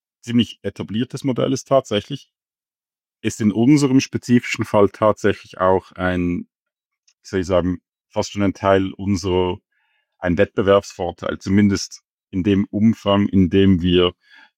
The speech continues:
diese quasi Möglichkeit, die Ausführung der Investitionsstrategie des Fonds zu bestimmen, wahrnehmen können. Was heißt das? Also,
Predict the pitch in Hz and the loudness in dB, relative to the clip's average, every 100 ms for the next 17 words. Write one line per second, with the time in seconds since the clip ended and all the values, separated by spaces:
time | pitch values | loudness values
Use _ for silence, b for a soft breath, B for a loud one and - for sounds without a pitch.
0 | - 98 98 90 95 90 87 85 - _ | -8 -4 -4 -2 2 2 2 -2 -8 _
1 | _ _ _ _ - 95 90 92 95 90 | _ _ _ _ -12 -2 0 0 -4 -6
2 | 85 - _ _ _ _ _ _ _ - | -6 -12 _ _ _ _ _ _ _ 0
3 | 98 113 117 110 - 104 98 95 - - | 4 4 4 0 0 2 2 2 -4 -20
4 | _ b b b b - 101 90 101 120 | _ b b b b -12 -4 2 2 2
5 | - 107 101 90 95 - - 101 104 - | -2 -2 -2 -4 -6 -8 -10 -6 -4 -4
6 | 107 - 95 98 95 92 - _ _ _ | -6 -4 -8 -8 -10 -10 -18 _ _ _
7 | 101 - - 107 104 104 - - _ _ | -10 -10 -4 2 4 2 -4 -20 _ _
8 | _ _ - 87 104 - 101 104 104 - | _ _ -14 -8 -6 -2 2 4 2 0
9 | _ _ - 95 98 95 90 85 78 - | _ _ -4 0 2 0 -2 -6 -8 -10
10 | - B B B B B B B _ - | -12 B B B B B B B _ -6
11 | 92 110 127 - 95 - 98 95 98 | 2 4 4 2 -4 0 0 2 -2